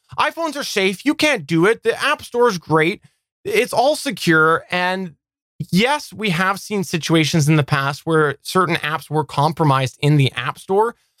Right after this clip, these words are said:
but this didn't involve this, the App Store. This involved the browsers on the iPhones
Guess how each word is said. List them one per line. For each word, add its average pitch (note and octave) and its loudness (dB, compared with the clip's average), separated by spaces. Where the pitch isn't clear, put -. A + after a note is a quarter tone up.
but E3+ 0
this C#4+ 0
didn't C#4+ 2
involve D#3 2
this, C3+ -4
the C#3 0
App B2 -2
Store. C3 -6
This F#3+ 0
involved E3 2
the B2+ 0
browsers G3+ 0
on G3 2
the C4+ 0
iPhones D3 2